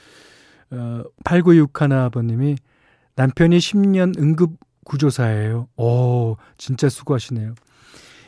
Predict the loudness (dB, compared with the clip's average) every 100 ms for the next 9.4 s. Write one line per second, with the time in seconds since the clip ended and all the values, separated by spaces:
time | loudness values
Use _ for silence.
0 | 0 2 4 4 4 2 2 2 0 -2
1 | -2 -2 _ -6 -4 0 2 4 2 0
2 | -4 -4 -6 -4 -8 -8 -8 -8 -8 -10
3 | -12 _ _ -10 -2 0 0 0 -2 -4
4 | -8 -6 -4 -4 -6 _ -8 -2 0 0
5 | -2 -4 0 2 0 -2 _ _ -10 -6
6 | -6 -8 -10 -12 -12 -8 -8 -6 -8 -10
7 | -14 -20 _ _ _ _ _ _ _ -20
8 | _ 0 2 4 4 2 -2 0 0 0
9 | 0 2 2